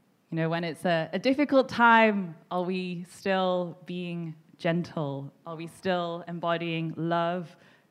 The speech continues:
peace, all these things? Is the situation preventing us from doing that, or are we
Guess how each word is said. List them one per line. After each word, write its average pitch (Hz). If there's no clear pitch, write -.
peace, -
all 190
these 196
things? 175
Is 180
the 196
situation 185
preventing 185
us -
from 151
doing 190
that, 240
or 170
are 165
we 160